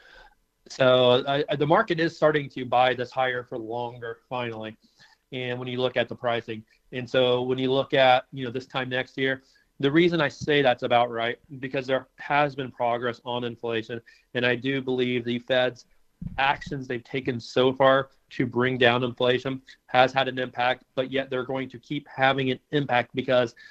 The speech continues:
the Fed's raising of interest rates, they affect the economy with a lag, meaning sometimes it takes many, many months to really flow through. And if you think about it, it's only been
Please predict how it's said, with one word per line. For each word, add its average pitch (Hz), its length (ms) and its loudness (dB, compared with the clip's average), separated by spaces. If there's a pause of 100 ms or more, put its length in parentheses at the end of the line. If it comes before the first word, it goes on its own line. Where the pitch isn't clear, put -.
(280)
the 127 240 2 (180)
Fed's 143 540 2 (300)
raising 139 520 -2
of 120 160 -4
interest 143 280 -6
rates, 123 200 0
they 139 160 2
affect 127 280 -2
the 131 80 2
economy 127 440 -4
with 120 140 -2
a 117 40 0
lag, 110 320 0
meaning 117 220 -8
sometimes 127 360 -4
it 123 60 -10
takes 117 200 -4
many, 123 220 -4
many 123 200 -4
months 120 440 -4 (480)
to 120 520 2
really 127 440 2
flow 123 380 2
through. 127 380 0 (240)
And 120 100 -2
if 113 80 -6
you 120 60 -6
think 160 200 4
about 120 300 8
it, - 60 2 (140)
it's - 120 -6
only 143 260 2
been 127 400 -2